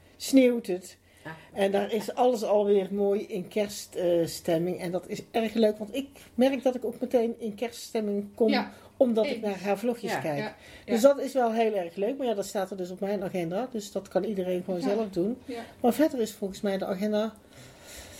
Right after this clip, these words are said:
Speaker 3: Leeg?
Speaker 2: Ja,
Speaker 1: eh,
Speaker 2: leeg.
Speaker 1: wat
Speaker 3: Ja,
Speaker 1: wij
Speaker 3: ik had
Speaker 1: weten.
Speaker 3: ook, eh, ik had ook een, eh, een, eh, tip. Want dat vind ik altijd heel erg leuk. En dan komt natuurlijk nu ook de kerstperiode aan. En,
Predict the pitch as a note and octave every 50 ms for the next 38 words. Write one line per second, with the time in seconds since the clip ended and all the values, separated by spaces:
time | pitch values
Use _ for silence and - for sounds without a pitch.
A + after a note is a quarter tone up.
0 | - - A#3 A#3+ B3+ C4 D4+ F4+ A4 F4+ C#4+ A#3+ C#4+ D#4+ E4 - G#3+ G#3+ G#3+ C#4
1 | D#4 D#4+ - G3+ G3 F#3+ G#3 G#3+ B3+ D4+ F4 D4+ C#4+ B3+ B3 C4+ C4+ B3+ A#3 A#3+
2 | C#4 C#4+ C#4+ C#4+ C4 - - - - C4+ C4 C4 C4 C4+ - C4+ B3+ B3+ A#3+ A#3
3 | A#3 A3+ A3 A3 G3+ - - - - A3 G#3+ G#3+ G#3+ G#3 G3 F#3+ F#3+ G3+ G3+ -
4 | - E4 F4+ F#4 - - - - - - - - - - - - - - - -
5 | - A#3 A3+ A3+ A3 - B3 A3+ A#3+ A#3 A#3 B3+ C4 C4 A#3+ B3 B3+ A#3+ A#3 A#3
6 | A3+ A#3 A#3 - B3 A3+ A3+ A#3+ A#3 A3+ A3+ A3+ - A#3 A3 A3+ A3+ - A3+ A3
7 | G#3 G#3 G#3+ G#3+ A3 G#3 - G3+ G3+ G3+ G#3+ G#3 - A3+ F#3+ G#3 - - - -
8 | A#3 G#3+ G#3 G#3+ G#3 G3 G3+ G3+ F3+ - - G3+ G3 F#3+ G3 G3 G3+ G3+ G3 -
9 | G3 G3 F#3+